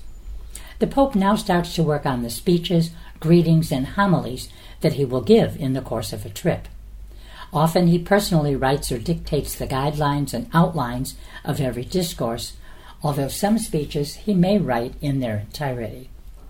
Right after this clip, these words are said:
Aides, assisted by background material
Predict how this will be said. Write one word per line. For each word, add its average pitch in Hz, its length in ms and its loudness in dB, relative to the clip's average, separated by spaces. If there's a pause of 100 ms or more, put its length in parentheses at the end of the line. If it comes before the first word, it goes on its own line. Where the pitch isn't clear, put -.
(400)
Aides, 175 520 6 (280)
assisted 208 500 2
by 127 160 0
background 151 640 0
material 151 640 2